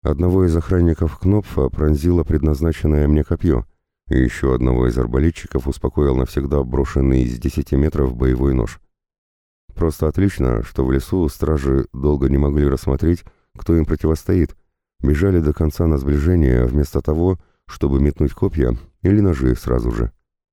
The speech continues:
Разница потерь потрясает снова в нашу пользу.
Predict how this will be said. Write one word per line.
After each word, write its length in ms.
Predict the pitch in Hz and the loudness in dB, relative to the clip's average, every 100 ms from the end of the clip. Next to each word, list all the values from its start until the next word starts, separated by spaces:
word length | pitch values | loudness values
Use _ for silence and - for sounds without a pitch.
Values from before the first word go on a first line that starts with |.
| _ _ _ _ _ _ | _ _ _ _ _ _
Разница 480 | - 120 117 110 110 | 0 2 2 0 0
потерь 320 | 104 - 117 | -2 0 0
потрясает 580 | 92 90 90 - 98 85 | 0 0 0 2 0 0
снова 340 | - 87 82 | 0 2 2
в 80 | 73 | 2
нашу 240 | 78 - | 0 -2
пользу. 420 | 87 69 57 55 | -2 0 -2 -4